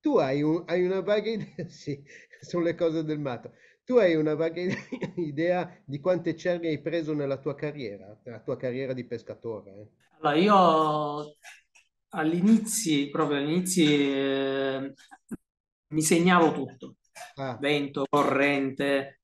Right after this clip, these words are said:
Speaker 2: temperatura dell'acqua, i pesci che prendevo, dove andavo a pescare.
Speaker 1: Mm.
Speaker 2: Poi l'ho fatto per un anno, due anni, per capire un po',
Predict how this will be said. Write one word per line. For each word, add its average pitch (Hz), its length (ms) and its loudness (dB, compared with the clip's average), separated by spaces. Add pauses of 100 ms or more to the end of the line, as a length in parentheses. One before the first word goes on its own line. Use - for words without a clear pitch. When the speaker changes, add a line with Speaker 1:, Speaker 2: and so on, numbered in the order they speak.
(100)
Speaker 2:
temperatura 143 640 2
dell'acqua, 139 1000 2
i 160 80 -8
pesci 139 380 -4
che 139 180 -4
prendevo, 135 760 -2 (520)
dove 156 300 6
andavo 135 380 2
a 131 100 -6
pescare. 120 680 -12
Speaker 1:
Mm. 117 160 -14
Speaker 2:
Poi 156 400 4 (100)
l'ho 139 140 -4
fatto 165 400 2
per 151 160 0
un 143 120 -2
anno, 156 800 -2
due 139 180 -2
anni, 147 360 0 (220)
per - 180 -2
capire 156 320 4
un 143 120 2
po', 143 420 2